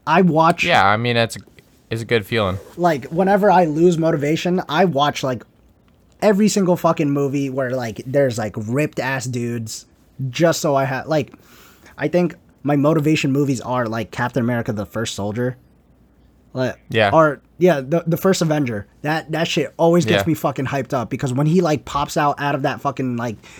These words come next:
Speaker 1: tank.
Speaker 2: The, the chamber?
Speaker 1: Yeah,
Speaker 2: Yeah.
Speaker 1: bro. Oh my God, he looks huge. I'm like,
Speaker 2: He's just fucking massive.
Speaker 1: That, that, um, that movie, Baywatch.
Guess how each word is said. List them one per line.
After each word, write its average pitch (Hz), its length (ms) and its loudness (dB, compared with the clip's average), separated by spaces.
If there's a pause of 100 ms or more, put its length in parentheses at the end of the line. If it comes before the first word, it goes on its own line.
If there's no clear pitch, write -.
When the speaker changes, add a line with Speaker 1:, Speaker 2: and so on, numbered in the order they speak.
(140)
Speaker 1:
tank. 156 340 -2 (420)
Speaker 2:
The, 120 140 4
the 117 160 2
chamber? 120 540 2
Speaker 1:
Yeah, 208 160 8
Speaker 2:
Yeah. 196 220 6
Speaker 1:
bro. 202 340 8
Oh 233 220 10
my 202 140 6
God, 190 220 6
he 233 120 8
looks 208 240 4
huge. 240 520 6
I'm 214 100 6
like, 180 160 4
Speaker 2:
He's 127 100 -2
just 117 180 -2
fucking 107 680 -2
massive. 104 420 2
Speaker 1:
That, 170 300 0 (260)
that, 147 300 0 (320)
um, 147 460 4
that 151 180 0
movie, 180 440 6
Baywatch. 139 720 0